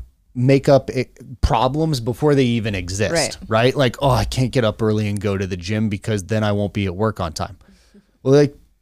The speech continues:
Speaker 1: I'm probably sure there's a solution there. You're just not looking for it.
Speaker 2: Right.
Speaker 1: Or, or, "I can't go to the gym after work because I'm too tired." It's like, "Okay, well, probably just go, and then, you know, like,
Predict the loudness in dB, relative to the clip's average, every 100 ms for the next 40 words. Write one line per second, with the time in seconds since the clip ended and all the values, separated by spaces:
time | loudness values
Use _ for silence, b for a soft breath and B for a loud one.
0 | _ -20 -20 _ _ -18 -10 -6 2 2
1 | 2 2 2 4 2 2 -4 -10 0 4
2 | 4 4 2 -2 0 4 6 4 2 -2
3 | -6 -10 -4 2 4 4 4 2 2 2
4 | 4 2 -2 -4 -6 -10 -6 2 6 8
5 | 6 4 B B B 4 6 4 2 0
6 | 4 4 4 2 4 4 4 0 -4 -4
7 | -2 0 0 2 2 2 0 -4 2 4
8 | 4 2 -4 -6 -6 -4 -4 -2 -2 -2
9 | -4 -4 -6 _ b b b b _ -12
10 | -8 -2 0 0 0 0 0 -2 -2 0
11 | 0 -2 4 6 8 6 6 4 4 2
12 | 0 2 4 6 6 4 2 0